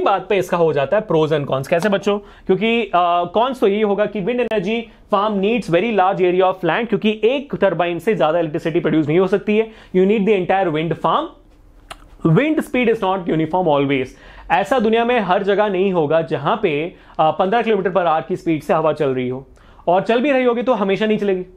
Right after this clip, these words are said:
है कि नहीं? That's very important। Big amount of investment is needed because, uh, they are the setting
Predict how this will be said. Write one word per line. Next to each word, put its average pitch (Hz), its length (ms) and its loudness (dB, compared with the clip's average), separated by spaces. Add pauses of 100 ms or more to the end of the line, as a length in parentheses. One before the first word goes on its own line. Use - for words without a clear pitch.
(220)
है 170 60 2
कि 196 80 2
नहीं? 147 120 -4 (840)
That's 160 160 0
very 180 140 2
important। 190 300 0 (420)
Big 262 180 2
amount 254 200 0
of 240 120 -2
investment 214 360 0
is 220 80 -4
needed 202 300 0
because, 180 560 0
uh, 156 260 4
they 170 100 2 (120)
are 160 180 2
the 165 80 4 (320)
setting 202 320 -2